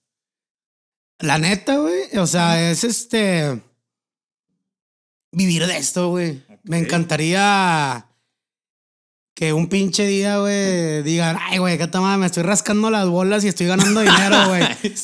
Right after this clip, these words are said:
Speaker 1: <laughs> No, güey.
Speaker 2: Sí, sí,
Speaker 1: Porque
Speaker 2: sí.
Speaker 1: al final de cuentas las redes sociales así son, güey. O sea,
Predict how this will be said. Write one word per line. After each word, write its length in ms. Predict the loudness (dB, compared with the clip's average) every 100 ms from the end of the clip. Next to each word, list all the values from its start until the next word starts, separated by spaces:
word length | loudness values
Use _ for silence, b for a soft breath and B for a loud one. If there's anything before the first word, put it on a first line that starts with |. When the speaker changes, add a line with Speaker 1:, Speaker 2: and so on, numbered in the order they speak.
| -2
Speaker 1:
<laughs> 1040 | 0 2 2 4 0 2 0 0 -2 0
No, 300 | 2 2 2
güey. 220 | 2 -2 B B B B B
Speaker 2:
Sí, 220 | -2 2
sí, 80 | 4
Speaker 1:
Porque 140 | 4
Speaker 2:
sí. 80 | 4
Speaker 1:
al 100 | 2
final 220 | 2 2
de 100 | 2
cuentas 240 | 2 2 2
las 100 | 2
redes 140 | 2
sociales 320 | 0 0 2
así 180 | 0 -2
son, 280 | 0 0 2
güey. 220 | 2 0
O 60 | 0
sea, 380 | 0 0 -2